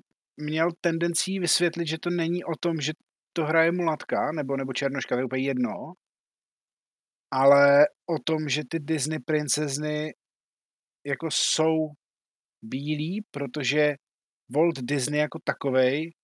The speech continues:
byl nácek. On byl jako zapřísáhlej antisemita,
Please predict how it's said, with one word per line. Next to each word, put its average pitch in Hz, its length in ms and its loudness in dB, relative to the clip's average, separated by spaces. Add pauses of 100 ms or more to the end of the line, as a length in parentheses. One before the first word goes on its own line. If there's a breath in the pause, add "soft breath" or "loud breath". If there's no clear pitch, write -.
(680)
byl 143 420 4
nácek. 165 560 4 (140)
On 135 280 -8
byl 151 260 4
jako 147 280 6
zapřísáhlej 156 1000 2
antisemita, 143 1000 0